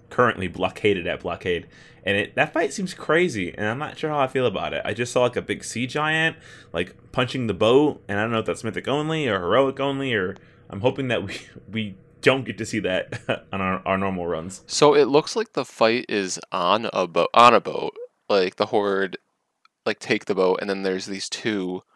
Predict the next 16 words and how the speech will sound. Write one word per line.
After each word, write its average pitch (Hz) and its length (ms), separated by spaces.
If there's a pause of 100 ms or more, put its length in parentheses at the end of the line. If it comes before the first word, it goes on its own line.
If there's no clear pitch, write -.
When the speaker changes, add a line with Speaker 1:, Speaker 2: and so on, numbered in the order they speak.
(480)
Speaker 2:
um, 87 420 (580)
like, 104 180
Storm 107 320
Song 95 340
people 95 360
that 95 180
summon 92 360
various 92 360
things 90 560 (240)
along 90 300
the 85 80
boat, 85 200
and 90 80
you 87 40
have - 80
to - 160